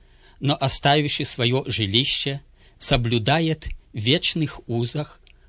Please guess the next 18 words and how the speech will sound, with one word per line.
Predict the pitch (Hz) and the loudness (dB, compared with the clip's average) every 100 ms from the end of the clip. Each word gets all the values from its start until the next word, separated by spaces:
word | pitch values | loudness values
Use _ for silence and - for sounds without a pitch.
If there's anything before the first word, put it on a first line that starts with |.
| - - | -20 0
под | 139 107 | 0 0
мраком | 104 98 - 135 160 - - - - | -2 -4 -4 -6 -6 -12 -20 -20 -6
на | 135 127 | 2 4
суд | - - 165 180 - | 2 0 -2 -4 -6
великого | - 120 104 160 - 139 131 131 | 0 2 4 2 2 -2 -4 -4
дня». | 110 113 92 - _ _ _ - | -4 -2 -2 -4 _ _ _ -6
Стих | - 120 - | -4 -2 -4
шестой. | 117 - - 82 - - - - _ _ _ _ _ _ _ | -6 -6 -6 -10 -14 -20 -20 -20 _ _ _ _ _ _ _
Из | 147 - | 0 2
этих | 185 233 - | 2 0 0
слов | - 107 113 147 - _ | 0 2 0 -2 -8 _
становится | - - 123 107 98 104 - | -4 0 0 0 -2 -2 -2
ясно, | 170 175 - 95 - - _ - - - | -2 2 0 0 -10 -20 _ -20 -20 -2
что | - 143 - | 2 2 2
эти | 185 - - | 0 0 0
ангелы | 117 113 110 127 139 - | 2 2 2 0 -2 -2
сознательно | - 147 120 117 123 123 - 151 156 170 - - - | 2 2 2 2 0 0 -2 -4 -4 -8 -14 -20 -8
предпочли | - 175 - - - - 123 143 | 0 0 0 -4 -2 0 2 0